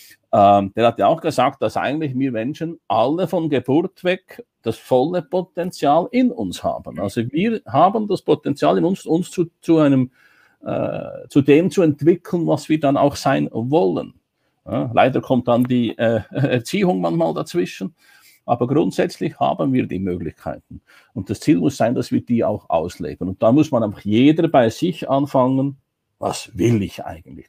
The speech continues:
Diese Fragen mal stellen. Und um diese Big Five for Life, die haben mir sehr gut gefallen, ist ein, ein guter Einstieg für Menschen, die sich mit dem befassen wollen, „Was ist für mich wichtig?“ Ist es Familie?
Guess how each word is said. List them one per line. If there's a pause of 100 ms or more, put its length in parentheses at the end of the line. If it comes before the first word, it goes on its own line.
Diese
Fragen
mal
stellen.
Und
um
diese
Big
Five
for
Life,
die
haben
mir
sehr
gut
gefallen, (500)
ist
ein,
ein (240)
guter
Einstieg
für
Menschen,
die
sich
mit
dem
befassen
wollen, (600)
„Was
ist
für
mich
wichtig?“
Ist
es
Familie?